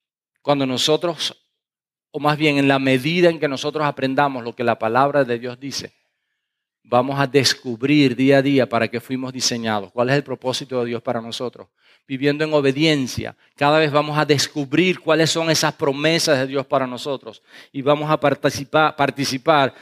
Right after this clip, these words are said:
de su naturaleza divina. Tenemos el conocimiento básico y todo el potencial.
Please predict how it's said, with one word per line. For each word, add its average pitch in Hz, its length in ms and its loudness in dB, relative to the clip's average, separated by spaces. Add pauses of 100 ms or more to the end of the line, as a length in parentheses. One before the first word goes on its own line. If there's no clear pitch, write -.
(140)
de 147 80 4
su 147 120 -4
naturaleza 135 840 2
divina. 123 500 -2 (240)
Tenemos 151 360 0
el 160 100 -2
conocimiento 147 680 -2
básico 156 520 0
y 156 100 -16
todo 165 420 0
el 160 80 0
potencial. 139 760 0